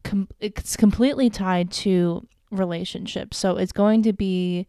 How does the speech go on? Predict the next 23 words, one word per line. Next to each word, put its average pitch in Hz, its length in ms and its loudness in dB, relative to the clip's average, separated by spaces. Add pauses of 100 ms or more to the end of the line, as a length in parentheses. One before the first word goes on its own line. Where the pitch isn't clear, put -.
(120)
a 214 80 2
discussion 190 840 0
on 175 500 -4
grief 175 380 -2 (160)
and 175 680 -4 (320)
my 190 280 2
new 180 680 4 (280)
perspective 208 680 0
of 220 240 0
it 226 300 2 (440)
and 175 800 -2 (120)
how 226 320 4
it 254 120 4
has 208 260 0 (340)
altered 208 640 2 (100)
everything 214 420 2
in 190 80 0
my 175 140 0
life, 170 400 -2
because 202 320 -2
it 190 160 -4
has 190 200 0
altered 180 580 0